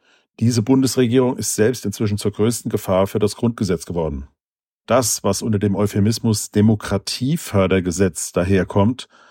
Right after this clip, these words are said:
stellt den monströsesten Anschlag auf Rede-, Meinungs- und Pressefreiheit dar, den es auf deutschem Boden seit neunzehnhundertfünfundvierzig gegeben hat. Dieses Gesetz ist ein Dammbruch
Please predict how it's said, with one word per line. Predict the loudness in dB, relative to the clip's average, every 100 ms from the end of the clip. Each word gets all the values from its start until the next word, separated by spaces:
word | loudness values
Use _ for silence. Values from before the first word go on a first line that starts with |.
| _ -20
stellt | -4 0 0 0
den | 2
monströsesten | 2 2 0 0 0 0 -2
Anschlag | -2 -2 0 -2 0
auf | -2 -6 -2
Rede-, | 0 2
Meinungs- | 0 2 0 -2
und | -4
Pressefreiheit | -2 -2 -2 0 2 2
dar, | 4 2 2 _ _ _ _ _ _ _ -2
den | 0
es | 2
auf | 2
deutschem | 2 0 0 -2
Boden | 0 0
seit | 0 2
neunzehnhundertfünfundvierzig | 0 0 0 0 0 0 0 0 -2 -4 -4
gegeben | 0 0 0
hat. | -4 -10 -16 _ _ _ _ _ -2
Dieses | 2 2 0
Gesetz | 0 0 0
ist | -6 0
ein | 2
Dammbruch | 4 2 0 -6 -8 -12